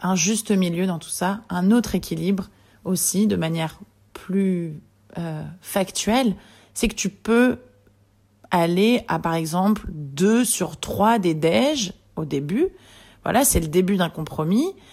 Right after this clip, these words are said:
où là, tu te satisfais sans déplaire à l'autre, sans te sentir coupable ou rejeté.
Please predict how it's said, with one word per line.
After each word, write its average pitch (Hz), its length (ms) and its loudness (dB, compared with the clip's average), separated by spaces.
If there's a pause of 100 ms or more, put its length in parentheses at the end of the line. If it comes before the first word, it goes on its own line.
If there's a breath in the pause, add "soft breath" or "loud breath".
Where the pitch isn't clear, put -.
(360 loud breath)
où 185 120 0
là, 220 360 6
tu 175 240 -4
te 170 120 0
satisfais 226 920 0
sans 196 260 4
déplaire 175 460 0
à 151 80 0
l'autre, 311 500 2 (460 loud breath)
sans 220 260 0
te 202 100 0
sentir 190 480 -4
coupable 190 480 0
ou 170 120 -2
rejeté. 226 520 -4